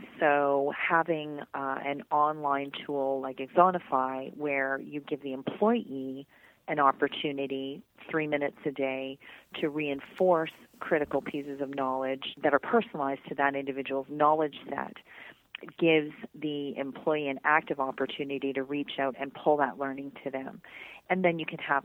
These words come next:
obviously, classroom-based reinforcement at intervals after that. There is no one single approach that is ideal. It is ideal, though, to combine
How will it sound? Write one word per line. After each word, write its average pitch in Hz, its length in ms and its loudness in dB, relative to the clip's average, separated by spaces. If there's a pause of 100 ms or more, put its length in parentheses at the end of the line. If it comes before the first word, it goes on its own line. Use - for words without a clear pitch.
obviously, 139 380 -2
classroom-based 139 800 -6
reinforcement 135 760 -8 (220)
at 147 160 0
intervals 139 420 -4 (100)
after 160 340 4
that. 156 300 0 (800)
There 185 180 8
is 208 200 10
no 156 340 4
one 143 800 0 (260)
single 175 540 4
approach 190 580 -2 (240)
that 151 260 4
is 147 260 -2
ideal. 143 640 -2 (440)
It 160 200 8
is 156 200 4
ideal, 143 520 0
though, 139 420 0 (200)
to 151 160 -4
combine 151 920 4